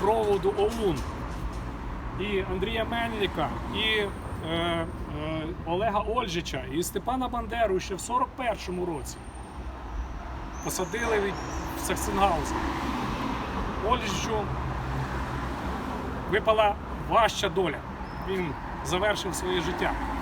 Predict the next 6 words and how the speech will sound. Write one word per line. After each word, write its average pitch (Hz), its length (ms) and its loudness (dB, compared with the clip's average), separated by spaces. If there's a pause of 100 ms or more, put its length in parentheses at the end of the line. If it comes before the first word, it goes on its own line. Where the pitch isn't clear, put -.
(920)
Але 233 320 6 (400)
я 233 140 4
хотів 226 320 -4
би 220 80 0
повернутися 208 840 0 (240)
теж 233 260 0